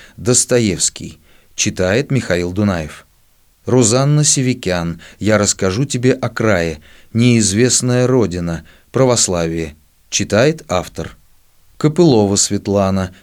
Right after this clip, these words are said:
«Дар Богу», звукозапись. «Песни, притчи». Запись на одном диске. Православная авторская песня. Содержание. Цирюльник, Следы на песке, Хитрец, Калека,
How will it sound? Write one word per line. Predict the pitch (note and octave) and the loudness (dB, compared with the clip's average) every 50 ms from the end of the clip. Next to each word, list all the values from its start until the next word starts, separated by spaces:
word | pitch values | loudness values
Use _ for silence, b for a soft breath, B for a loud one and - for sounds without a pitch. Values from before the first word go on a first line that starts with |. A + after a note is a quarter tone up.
| B | B
«Дар | B - F#2 A2+ B2 B2+ C#3 C3+ | B -6 0 2 2 2 2 0
Богу», | A#2+ A2+ A2+ G2+ F2+ E2+ E2 F2+ F2 E2 E2 - _ | 0 0 0 0 0 0 -4 -6 -6 -6 -8 -10 _
звукозапись. | F#2+ F#2 G#2 A2+ G#2+ A2+ A#2 F#2+ F2 F#2 F2 E2 - E2 D2+ - - - b b b b b b b _ | -6 -2 0 0 0 0 -2 -2 0 -2 -2 -4 -4 -6 -4 -4 -6 -6 b b b b b b b _
«Песни, | - A2+ C#3 E3 - - - D3+ D3+ | 0 2 2 2 0 0 0 -2 -2
притчи». | D3+ D#3 G#2 G2+ F2+ - - _ - - F2+ E2 b b b b b b b | -2 -2 -4 -4 -4 -6 -12 _ -10 -10 -10 -10 b b b b b b b
Запись | - - G#2 A#2 D3 - F3 - - | -4 0 0 0 2 2 -2 -2 0
на | B2 G#2 G2+ | 0 0 0
одном | F#2 F2+ G#2+ A2+ A#2 A2 | 0 0 0 0 0 0
диске. | F#2+ F#2 F2 D#2 - - - - F2 D#2+ b b b b b b b _ | -2 -4 -4 -4 -4 -6 -4 -8 -10 -10 b b b b b b b _
Православная | - G#2+ G2+ F#2 F2+ E2 - - F#2+ G#2 C3 C#3 D3+ D3+ D3+ C#3+ - | 0 0 2 2 2 0 0 0 2 0 2 2 2 0 0 0 0
авторская | G2+ F#2+ F2+ - - G2 F#2+ - - G#2+ G#2 G#2 | -2 -4 -4 -2 -4 -4 -4 -2 -2 -2 -2 -2
песня. | - - G#2 F2 - - - D2 C#2 C2 - b b b b b b | -2 -2 -2 -2 -2 -6 -6 -8 -12 -12 -16 b b b b b b
Содержание. | - - C#3 C3 C#3+ D#3 C#3+ A#2 G#2 F#2+ F2 E2 E2 E2+ E2 D#2+ D#2 b b b b _ | -2 0 0 2 2 2 2 2 0 -2 -2 -2 -4 -4 -6 -8 -10 b b b b _
Цирюльник, | - - D#3 C#3+ B2 A#2 A2+ G#2+ G#2 G#2+ A2+ A2 A2+ - - _ _ _ | 0 2 2 4 4 4 4 4 2 0 0 -2 -8 -18 -20 _ _ _
Следы | - - - A#2 A2+ A2+ C3+ C#3+ | -6 -2 0 0 0 0 0 0
на | A#2+ | 0
песке, | F#2+ - F2 - - - - E2+ E2+ E2 E2 b b b b b b | -2 -2 -4 -4 -4 -4 -4 -6 -6 -6 -8 b b b b b b
Хитрец, | - - B2 - F#2 F#2 F#2 F#2 - - - - _ _ _ _ _ | -4 -4 -4 -2 -2 -2 -2 -2 -4 -6 -8 -8 _ _ _ _ _
Калека, | - A2 G#2+ G2 F2+ E2+ D#2+ - - G2+ G2+ | 0 0 0 2 0 -2 -4 -4 -4 -6 -6